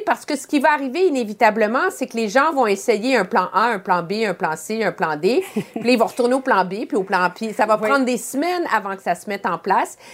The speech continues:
Speaker 1: et tout ça va commencer le jour J. Probable, peut-être qu'on aurait pu mettre ça de l'avant, euh,
Speaker 2: Un peu
Speaker 1: il y a
Speaker 2: plus
Speaker 1: quelques
Speaker 2: tôt.
Speaker 1: semaines déjà.
Speaker 2: Mario, euh, qu'en est-il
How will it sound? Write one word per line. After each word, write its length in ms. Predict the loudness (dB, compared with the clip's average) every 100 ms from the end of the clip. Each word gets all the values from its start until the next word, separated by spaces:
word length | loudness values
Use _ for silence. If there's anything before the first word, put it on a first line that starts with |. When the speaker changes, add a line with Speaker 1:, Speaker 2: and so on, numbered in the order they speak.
| -20 -20 -8
Speaker 1:
et 300 | -2 0 -2
tout 80 | -4
ça 220 | 2 4
va 120 | 4 4
commencer 680 | 2 2 0 -2 -4 -4 0
le 180 | 4 4
jour 260 | 4 0
J. 360 | 0 -4 -4 -6 -10 _ _ _ _ -4
Probable, 360 | 2 2 2 2
peut-être 500 | 2 6 6 6 2
qu'on 180 | -2 2
aurait 180 | 4 2
pu 140 | 0
mettre 220 | -2 -2 0
ça 140 | 0
de 60 | 2
l'avant, 240 | 2 2 0 0
euh, 400 | 0 2 2 0 -4 -12 -10 -4
Speaker 2:
Un 140 | -4
peu 100 | -2
Speaker 1:
il 40 |
y 20 | -2
a 20 |
Speaker 2:
plus 80 | 0
Speaker 1:
quelques 80 | 2
Speaker 2:
tôt. 80 | 2
Speaker 1:
semaines 300 | 0 -6 -2
déjà. 120 | 0
Speaker 2:
Mario, 400 | 2 2 0 0 0
euh, 200 | 0 0
qu'en 160 | 2 2
est-il 240 | 2 2